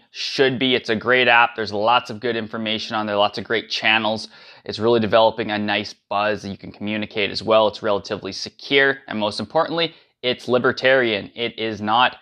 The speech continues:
censored. So head to the links in the show notes here, or open up your app and type in New Earth Masculine or Activate and Elevate.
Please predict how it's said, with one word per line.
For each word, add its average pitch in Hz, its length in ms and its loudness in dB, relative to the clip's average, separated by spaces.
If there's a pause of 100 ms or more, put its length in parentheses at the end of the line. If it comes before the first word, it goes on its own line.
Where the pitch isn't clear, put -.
(160)
censored. 131 760 0 (180)
So 139 380 2 (160)
head 160 400 2
to 165 200 -2
the 123 160 2
links 139 500 0
in 131 220 -6
the 117 80 -4
show 123 300 0
notes 117 400 0
here, 170 280 2
or 110 180 2
open 127 320 -2
up 120 340 2
your 110 460 2 (300)
app 143 340 6
and 120 160 -6
type 127 340 -2 (100)
in 117 400 -8 (380)
New 123 280 0
Earth 123 240 2
Masculine 156 800 0 (260)
or 123 540 4 (300)
Activate 156 640 2 (240)
and 127 360 2 (100)
Elevate. 107 520 2